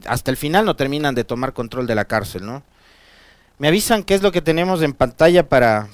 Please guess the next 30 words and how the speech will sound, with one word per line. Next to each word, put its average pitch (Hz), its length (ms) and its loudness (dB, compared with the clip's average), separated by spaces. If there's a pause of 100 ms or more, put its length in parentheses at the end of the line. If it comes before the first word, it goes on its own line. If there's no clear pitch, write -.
para 120 220 2
ir 151 180 2
conversándolo 139 800 0
y 147 60 4
relatándolo 127 720 -2
con, 107 320 -10 (320)
con 104 440 -12
quienes 117 300 -6
nos 104 160 -10
ven 127 140 -6
y 127 40 -8
nos 120 140 -6
escuchan. 170 540 -6 (720)
Porque 131 240 -2
lo 143 120 6
último, 220 600 2
eh, 123 300 -4
fueron 160 340 2
unos 156 320 -4
tweets 185 260 -2
subidos 151 600 0
hace 117 720 0
una 117 260 -6
hora 175 320 4
o 127 60 2
hora 123 140 2
y 120 60 -4
media 165 440 0
por 113 500 -4
la, 107 300 -6